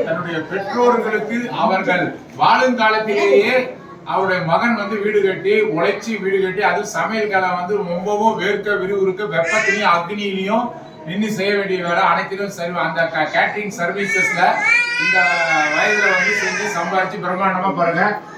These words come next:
தமிழ் கடவுள் முருகன், திருச்செந்தூர் முருகனையும் பழனி மு-, ம-, ராஜ அலங்காரம்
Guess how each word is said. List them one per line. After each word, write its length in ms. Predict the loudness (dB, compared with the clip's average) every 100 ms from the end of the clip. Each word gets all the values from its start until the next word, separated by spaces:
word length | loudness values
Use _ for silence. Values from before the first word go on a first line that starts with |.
| -4
தமிழ் 320 | 2 4 2
கடவுள் 400 | 2 2 2 0 -2 -2
முருகன், 440 | 2 4 4 -2 -12 -14 -4
திருச்செந்தூர் 560 | 0 2 2 2 2 2
முருகனையும் 500 | 2 0 0 -2 -2
பழனி 300 | 0 2 0
மு-, 160 | -2 0 0
ம-, 340 | 0 0 0 2
ராஜ 320 | 2 2 2
அலங்காரம் 640 | 2 2 4 4 2 -2